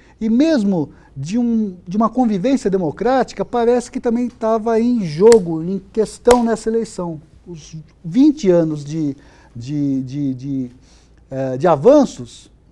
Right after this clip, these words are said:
com quatro anos que a gente começa a dizer o seguinte, "Não, pô, talvez a gente perca essa estabilidade econômica e mesmo a estabilidade política." Então, esses três fatores,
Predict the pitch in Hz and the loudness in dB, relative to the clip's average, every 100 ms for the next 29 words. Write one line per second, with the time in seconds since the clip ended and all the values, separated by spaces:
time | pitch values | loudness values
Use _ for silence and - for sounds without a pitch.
0 | _ _ _ _ _ _ - 233 - 240 | _ _ _ _ _ _ -6 -4 0 0
1 | 233 214 233 247 - 214 214 220 220 208 | 0 0 0 0 -2 -4 -2 -6 -8 -6
2 | 208 202 175 202 - 190 - 196 160 135 | -6 -6 -8 -10 -10 -12 -10 -10 -10 -10
3 | - 190 139 131 170 165 185 180 190 - | -14 -12 -12 -10 -8 -6 -6 -6 -8 -12
4 | _ 214 214 202 160 151 151 - - 139 | _ 0 0 0 -6 -6 -8 -12 -10 -10
5 | 143 135 175 202 170 170 165 147 196 233 | -8 -6 -2 -2 -4 -8 -6 -6 -4 -4
6 | - 214 202 220 214 - 196 196 185 185 | -4 -4 -2 -2 -4 -8 -10 -6 -6 -8
7 | - 202 165 - 226 302 311 277 - 233 | -8 -8 -8 -10 -8 -2 0 0 -4 -8
8 | 214 180 147 247 208 | -6 -6 -2 0 0